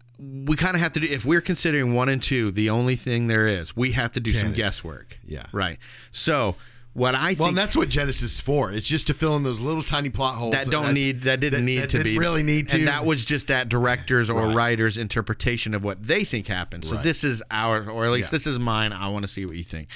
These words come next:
Speaker 2: Yeah.
Speaker 1: So what I think happened was that, um, Kyle said they had won, right? And one last ditch effort, they sent the Terminator back to kill Sarah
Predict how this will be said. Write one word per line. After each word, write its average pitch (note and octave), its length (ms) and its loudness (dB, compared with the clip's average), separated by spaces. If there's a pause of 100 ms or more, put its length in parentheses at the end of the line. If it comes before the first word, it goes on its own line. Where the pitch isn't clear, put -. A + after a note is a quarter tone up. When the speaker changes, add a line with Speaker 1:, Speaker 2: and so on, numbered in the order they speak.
(140)
Speaker 2:
Yeah. C#2+ 140 -10 (240)
Speaker 1:
So - 180 0
what C3 140 2
I E3+ 120 2
think F3+ 220 -2
happened A#2+ 480 0
was G2+ 140 0
that, G#2+ 320 0 (600)
um, G2 520 0 (120)
Kyle C3 260 0
said C3 200 0
they A#2+ 140 2
had G#2 100 -2
won, G2 300 0
right? G2 260 -2
And G2 140 -6
one G#2 180 0
last A#2 380 0
ditch B2+ 260 -2
effort, G2+ 600 -2
they G2 200 0
sent A2 280 -2
the G#2+ 80 -4
Terminator A#2 520 2
back G2+ 360 -2
to F#2+ 300 -4
kill G#2+ 320 -2
Sarah F2 600 -2